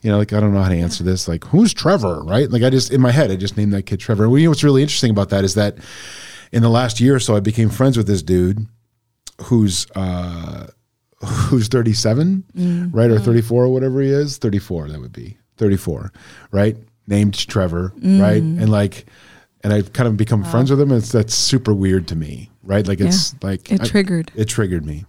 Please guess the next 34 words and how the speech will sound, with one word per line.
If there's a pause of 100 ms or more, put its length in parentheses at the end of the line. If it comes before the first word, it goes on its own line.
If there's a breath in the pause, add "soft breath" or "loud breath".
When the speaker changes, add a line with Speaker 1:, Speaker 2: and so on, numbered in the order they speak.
(100)
Speaker 1:
You
know
what
I
Speaker 2:
Yeah,
Speaker 1:
mean?
And
so
Speaker 2:
for
sure.
Speaker 1:
again, (200)
like, (140)
uh, (460)
even
though
I've, (140)
I've, (260)
I
was
able
to
teach, (1040 loud breath)
you
know, (1000)
Allie
and
Jared
and
Rayleigh
and
Abe
how
to
walk,